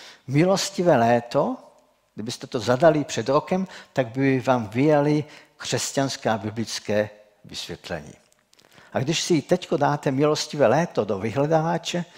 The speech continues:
musíte přebrouzdat mnoho stran sekulárních odkazů,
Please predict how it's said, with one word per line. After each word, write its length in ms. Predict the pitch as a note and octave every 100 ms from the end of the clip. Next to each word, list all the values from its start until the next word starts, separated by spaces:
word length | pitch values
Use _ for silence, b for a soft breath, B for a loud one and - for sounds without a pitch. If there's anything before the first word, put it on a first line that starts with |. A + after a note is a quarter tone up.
| B B B
musíte 440 | C#3+ - E3 D#3
přebrouzdat 880 | C3+ - C#3 C#3 E3 E3 C#3+ D#3 C3
mnoho 400 | A2+ C3+ C3+ C3
stran 440 | - - A#2 C#3+ D3+
sekulárních 720 | - - C3 C3+ C#3 C3 F#2+
odkazů, 540 | - - C#3 B2+ C#3